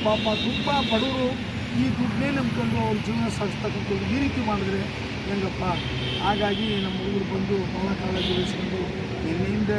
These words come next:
ನನ್ನ ಜೊತೆಲಿ ನಿಂತ್ಕೊಂಡು ಈ ಇದಕ್ಕೆ ಭಾಗಿಯಾಗಿದ್ದಾರೆ.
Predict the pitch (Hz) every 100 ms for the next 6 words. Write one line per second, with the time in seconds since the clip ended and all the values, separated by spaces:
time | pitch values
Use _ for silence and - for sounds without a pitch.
0 | 196 185 180 180 180 196 190 190 180 -
1 | 190 190 180 147 - - - - 190 190
2 | 180 170 175 175 - - - - - 175
3 | 175 - 190 175 175 202 214 196 190 185